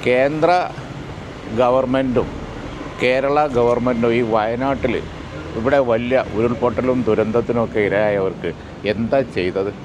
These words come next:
അവർക്ക് എന്താ കൊടുക്കുന്നത്? പുഴുത്ത അരിയോ? എന്നിട്ട്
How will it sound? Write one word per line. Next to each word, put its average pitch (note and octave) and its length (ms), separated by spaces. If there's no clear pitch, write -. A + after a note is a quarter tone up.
അവർക്ക് B2+ 260
എന്താ B2 260
കൊടുക്കുന്നത്? A2 680
പുഴുത്ത B2 340
അരിയോ? B2 400
എന്നിട്ട് D#3+ 640